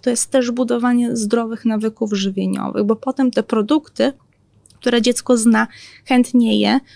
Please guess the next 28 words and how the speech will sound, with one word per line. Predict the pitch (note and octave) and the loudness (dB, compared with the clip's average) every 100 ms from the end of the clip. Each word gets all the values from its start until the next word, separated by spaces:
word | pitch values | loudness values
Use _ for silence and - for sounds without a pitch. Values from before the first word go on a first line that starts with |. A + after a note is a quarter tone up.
| _ | _
zostają | B3 B3+ - B3 A#3 | -4 -2 0 0 0
z | A3+ | 2
nami | A3 G#3+ | 2 4
na | G#3 G3+ | 4 2
dłużej. | G#3 G3+ - - | 0 -2 -6 -4
Także | - A#3 A3+ B3 _ - | -2 0 0 -2 _ -8
warzywa | A3+ B3 A#3 B3+ A3+ C#4+ E4+ - - | 0 2 4 2 2 0 -2 -6 -4
jako | A#3 A#3+ | -2 -2
pierwsze | A3 A#3+ A3 - E4+ F#4+ - _ _ _ _ - | -2 0 0 0 0 0 -4 _ _ _ _ -10
i | D4+ | -2
później | - E4+ E4+ E4 E4 - - - - - _ - | 4 6 6 4 2 -2 -20 -20 -20 -20 _ -4
jest | - E4+ | 0 2
to | E4+ | 4
bardzo | E4 D4+ C#4 | 4 4 4
elastyczne, | C#4 C#4 - - A#3 - G3+ G3 | 2 2 0 0 0 2 2 4
bo | |
możemy | B3+ C4+ B3 B3 | 4 6 6 4
wprowadzić | A#3 - G3+ G3 G#3 A#3 | 2 -2 0 0 2 2
warzywa, | B3+ A#3 G#3 G3+ F#3+ F#3+ - - | 2 2 2 2 0 -2 -4 -2
produkty | - C4+ A#3+ B3 - - G#3+ | 2 4 4 2 0 -2 0
zbożowe. | G#3 G#3+ G#3 G3 G3+ G3+ | 2 2 2 0 0 0
Mam | A3 A3 | 2 4
tu | G#3+ G#3+ | 4 2
na | G#3+ | 4
myśli | G#3+ G3+ - G#3 F#3+ G3 G3 | 6 4 2 -2 -2 -2 -4
kasze, | - A3 G#3+ - G#3+ | -2 0 0 0 0
drobne | G3 G#3+ G#3 G#3+ | 0 0 2 2
makarony, | G#3+ G#3 A#3 A3 G#3 G#3 G3 F#3+ | 2 0 0 2 4 4 2 0